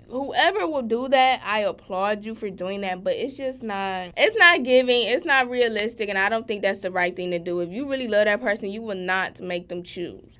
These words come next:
And somebody like me, if it's, I always tell people, if it's me or your goals, always choose your goals.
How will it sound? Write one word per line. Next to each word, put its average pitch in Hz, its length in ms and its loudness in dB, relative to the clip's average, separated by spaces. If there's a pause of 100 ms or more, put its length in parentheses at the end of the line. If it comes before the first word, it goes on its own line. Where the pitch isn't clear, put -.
And 240 120 -8
somebody 285 300 2
like 202 220 2
me, 233 440 -2
if 254 120 -4
it's, 392 360 -2
I 294 160 0
always 196 340 2
tell 185 220 0
people, - 480 -10 (420)
if 220 220 -4
it's 285 260 -8
me 233 500 -2
or 190 140 0
your 196 240 4
goals, 202 480 2
always 226 540 2
choose 208 280 -6
your 185 140 -2
goals. 170 480 -2